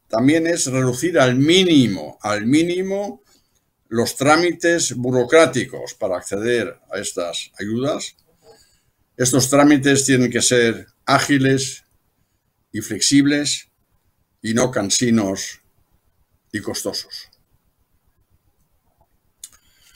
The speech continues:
¿Y qué pasa con el consumo? Que, como todos sabemos, es un importante soporte de la coyuntura. Pues aquí las cosas no están claras, des-,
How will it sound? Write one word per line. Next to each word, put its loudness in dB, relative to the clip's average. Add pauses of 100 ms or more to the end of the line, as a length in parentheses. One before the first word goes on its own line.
(520)
¿Y 4
qué 2
pasa 4
con 6
el 2
consumo? 0 (1300)
Que, -14
como -6
todos 2
sabemos, 4
es -2
un -4 (560)
importante -4
soporte -4 (300)
de -6
la -10
coyuntura. -12 (2750)
Pues 4
aquí 0
las 6
cosas 2
no 4
están 0
claras, 0
des-, -12